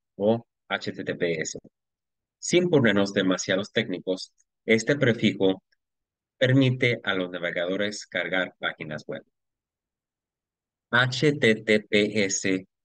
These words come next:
es lo mismo que H T T P, salvo que la S significa que este sitio web es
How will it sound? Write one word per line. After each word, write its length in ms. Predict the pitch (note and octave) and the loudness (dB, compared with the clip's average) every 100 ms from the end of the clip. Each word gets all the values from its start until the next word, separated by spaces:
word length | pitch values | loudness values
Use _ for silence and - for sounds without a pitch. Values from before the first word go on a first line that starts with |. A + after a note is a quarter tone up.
| _ - | _ -2
es 240 | A2 A#2 | 0 2
lo 160 | A#2 A#2 | 2 0
mismo 520 | F#2+ F2+ F#2 F#2+ F#2+ - | 0 -4 -4 -6 -6 -6
que 140 | F#2 | -6
H 420 | E2 E2 - F#2 F2 | -4 -6 -6 -10 -6
T 140 | D#2+ - | -8 -6
T 140 | - _ | -8 _
P, 300 | A#2 G#2 - _ _ - _ _ _ | 2 2 -2 _ _ -20 _ _ _
salvo 720 | - - A2+ G#2 G#2 A#2 B2+ - - | -8 0 2 4 2 0 -2 -8 -4
que 120 | F2+ | -2
la 160 | F2 F2+ | 0 0
S 260 | G2 - | 0 -2
significa 840 | A#2 G#2 F2+ F2 G2+ G2 A2+ A2+ A2+ | -4 -6 -8 -4 -4 -2 -2 -2 -4
que 180 | - F2 | -6 -6
este 280 | F2+ - F#2 | -6 -8 -6
sitio 340 | G#2 G2 G#2 | -4 -2 0
web 240 | F#2+ F#2 | 2 2
es 300 | F#2 F#2 - | 0 -2 -6